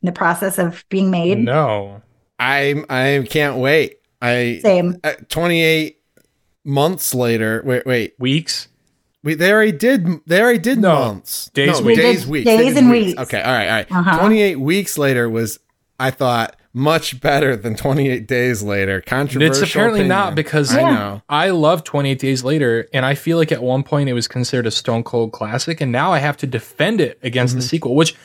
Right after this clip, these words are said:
Speaker 2: admittedly I haven't seen. I should get around to at some point.
Speaker 3: Mm.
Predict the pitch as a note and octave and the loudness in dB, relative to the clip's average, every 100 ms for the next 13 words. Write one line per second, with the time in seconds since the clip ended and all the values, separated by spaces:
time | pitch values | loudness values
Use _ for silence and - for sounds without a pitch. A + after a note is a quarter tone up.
0 | - _ - D3 D#3+ G#3+ G3+ - - B2 | -20 _ -6 -2 0 0 0 -4 -6 -2
1 | C#3+ D#3 C#3+ - D#3 D3 C3 - D3 D3 | -2 -2 -4 -2 0 0 -2 -4 -2 0
2 | D3+ C3+ A2+ - F#2 F#2+ - G#2 - - | 2 0 -2 -6 -12 -12 -12 -14 -20 -20
3 | - _ - A2+ G#2 F#2 | -20 _ -8 -4 -4 -6